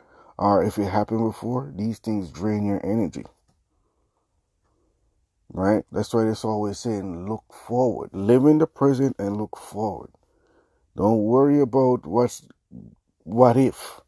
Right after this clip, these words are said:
That drains your energy. You ever think about that?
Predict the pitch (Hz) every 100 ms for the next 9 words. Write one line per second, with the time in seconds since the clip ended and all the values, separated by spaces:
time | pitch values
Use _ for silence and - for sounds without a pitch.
0 | _ _ _ _ _ 120 104 78 - -
1 | 135 139 135 123 123 113 139 123 - 85
2 | 180 269 - 247 254 277 294 - 277